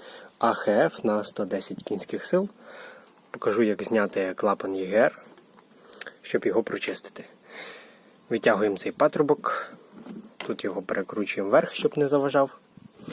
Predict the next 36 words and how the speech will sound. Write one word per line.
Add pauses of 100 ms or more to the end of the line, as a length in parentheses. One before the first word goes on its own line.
(300)
Е,
знімаємо
вакуумний
шланг. (440)
Треба
ще
зняти
ось
цей. (1160)
Ну,
але
я
ще
не, (280)
не
дійшов
до
нього,
або
хто
зможе
зняти
ось
цю
тягу,
просто
вона
пластикова,
боюсь,
що
поламається. (680)
Тоді,
якщо
ви
знімете
тягу,